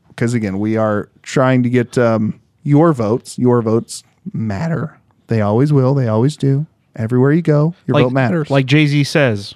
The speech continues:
Speaker 2: "Rock the vote. Vote or die."
Speaker 1: Yeah,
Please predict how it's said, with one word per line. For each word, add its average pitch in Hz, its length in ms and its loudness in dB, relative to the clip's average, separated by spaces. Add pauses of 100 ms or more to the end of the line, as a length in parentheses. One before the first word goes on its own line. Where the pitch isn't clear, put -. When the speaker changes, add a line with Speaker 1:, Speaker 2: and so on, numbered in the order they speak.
Speaker 2:
"Rock 135 300 -2
the 139 80 -2
vote. 139 300 0 (1160)
Vote 165 260 4
or 147 60 2
die." 135 440 0 (760)
Speaker 1:
Yeah, 123 260 0